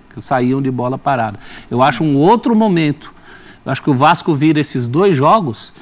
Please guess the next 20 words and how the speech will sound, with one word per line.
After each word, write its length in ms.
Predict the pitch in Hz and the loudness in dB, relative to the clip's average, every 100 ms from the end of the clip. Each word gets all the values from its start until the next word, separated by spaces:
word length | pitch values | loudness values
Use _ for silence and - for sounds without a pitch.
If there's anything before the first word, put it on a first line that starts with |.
| - - | -20 -18
sendo 340 | - - 165 190 | -8 -2 0 2
melhor 460 | 185 147 143 226 | 2 2 4 4
que 100 | - | 2
o 40 | 180 | 0
Atlético 580 | - 143 147 185 - | 0 -2 0 -2 -2
no 100 | 240 | 0
momento 460 | 220 170 127 214 214 | 2 2 2 2 0
em 40 | 160 | 0
que 120 | 135 | 0
vira 240 | 123 110 | 0 -2
esses 240 | 107 - 117 | -4 -8 -8
dois 220 | 131 107 | -6 -8
jogos. 420 | - 113 - - _ - - - - | -12 -18 -20 -20 _ -20 -20 -20 -14
Nos 180 | 123 110 | -8 0
outros 300 | 190 247 175 | 2 2 0
lances 400 | 147 160 151 131 | 0 0 -2 -2
acidentais 640 | 135 - 127 117 117 123 120 | -4 -4 -6 -6 -2 -2 -2
que 80 | 120 | -6
a 40 | |
gente, 460 | 101 120 107 101 98 | -6 -6 -6 -10 -12